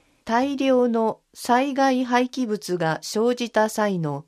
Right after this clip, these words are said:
一時保管場所としての活用が想定されています。四年ぶりに開催、寝屋川パーク事業、桜と光の舞。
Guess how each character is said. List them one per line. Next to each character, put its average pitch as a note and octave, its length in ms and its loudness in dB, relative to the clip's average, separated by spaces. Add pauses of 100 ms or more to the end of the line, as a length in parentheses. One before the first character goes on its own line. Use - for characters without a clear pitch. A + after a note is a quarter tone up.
(560)
一 C4 320 -2
時 C4+ 220 0
保 B3+ 160 2
管 B3 260 4
場 A#3 140 4
所 A3 160 2
と G#3 160 0
し - 160 -8
て F#3+ 160 0
の F#3 340 0
活 F3+ 320 -4
用 G#3 320 2
が G3 220 0
想 F3+ 240 -2
定 E3+ 260 0
さ D#3+ 160 0
れ D#3 100 0
て D#3 140 -4
い C#3 140 -4
ま B2+ 180 -4
す。 - 240 -16 (1900)
四 G#3+ 220 4
年 D4 320 4
ぶ C#4 160 2
り B3+ 140 4
に A#3+ 180 4
開 G#3+ 280 2
催、 F#3 480 0 (800)
寝 G3 140 4
屋 C4+ 240 4
川 B3 360 6
パ A#3 280 4
ー C4+ 40 0
ク B3+ 180 0
事 G#3 200 -4
業、 C#3 480 0 (580)
桜 B3 600 2
と A#3 180 2
光 A3 520 2
の F#3 200 2
舞。 E3 360 0